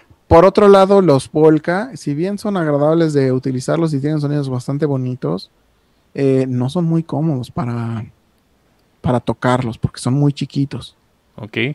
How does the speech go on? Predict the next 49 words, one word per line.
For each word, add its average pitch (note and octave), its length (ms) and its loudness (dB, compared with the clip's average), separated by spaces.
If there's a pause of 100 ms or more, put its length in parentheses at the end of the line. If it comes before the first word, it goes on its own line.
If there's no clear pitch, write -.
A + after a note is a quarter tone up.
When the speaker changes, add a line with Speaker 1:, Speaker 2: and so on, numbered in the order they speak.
(340)
Speaker 1:
O C#3 120 0
sea, B2+ 160 0
todos D3 240 2
los D#3+ 120 4
Speaker 2:
Y, - 20 -2
y - 20 -4
el - 0 - (240)
Speaker 1:
potenciómetros C#3+ 260 2
son D3+ 60 2
Speaker 2:
acomodo, D#3 200 4
Speaker 1:
casi D3+ 100 4
Speaker 2:
tal D3 60 2
Speaker 1:
de D#3 60 4
Speaker 2:
vez, C3+ 100 2
Speaker 1:
ese C#3+ 120 -4
tamaño. B2+ 340 -4 (200)
Speaker 2:
digo, D3 260 -4
no C#3+ 140 -2
sé C#3+ 120 2
si C#3 80 4
Speaker 1:
¿Eh? - 20 2
Speaker 2:
ya C3+ 120 2
te D3+ 60 0
acomodumbraste B2 640 -2
a A#2+ 80 0
este A#2 280 -2
acomodo A2+ 460 -4
de G#2 80 -6
potenciómetros G#2+ 840 -8
y G#2 40 -10
perillas B2+ 380 -2
Speaker 1:
No, C#3 100 0
Speaker 2:
y G2+ 60 -4
Speaker 1:
pero D#3 100 0
es - 80 -2
que - 100 -2
también, B2+ 300 -2
Speaker 2:
palanca. C3+ 100 -2
Speaker 1:
o C3 100 -6
sea, B2+ 80 -8
o - 20 -8
sea, C#3+ 120 -4
ve C3 60 0
el C3+ 60 -4
tamaño D3 260 -2
de D3+ 80 -2
mi B2 160 -2
dedo. A#2 180 -4
Speaker 2:
Claro, A#2 340 -4